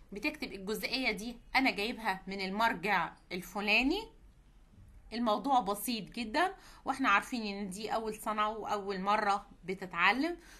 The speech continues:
وبالتوفيق باذن الله، وحبيت اطمنكم محدش يقلق خالص. اهم حاجة ان انت تشتغل بمجهودك، وان الله لا يضيع اجر من احسن عملاً. وبالتوفيق باذن الله،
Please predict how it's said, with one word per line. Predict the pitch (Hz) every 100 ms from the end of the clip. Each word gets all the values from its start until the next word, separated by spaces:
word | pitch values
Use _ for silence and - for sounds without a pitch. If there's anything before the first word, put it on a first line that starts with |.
| -
وبالتوفيق | 247 247 - 233 233 247 220
باذن | 196 233 247
الله، | 196 175 202
وحبيت | 269 - 180 196 220
اطمنكم | 202 175 175 220 320 277
محدش | 269 240 190 202 -
يقلق | 214 170 175
خالص. | - 220 226 240 262 - - -
اهم | 214 262 277
حاجة | 262 254 262 277 - - - - - -
ان | 214 233
انت | 269
تشتغل | 262 208 - 247 226
بمجهودك، | 190 190 185 269 262 254
وان | 190 226 247
الله | 190 220 262
لا | 220 202
يضيع | 226 202 233 214 233
اجر | 214 202
من | 190 160
احسن | 208 - - 185
عملاً. | 175 220 240 294 - - - - -
وبالتوفيق | 240 226 - 214 208 - 233 175
باذن | 180 226 220 233
الله، | 180 180 220 359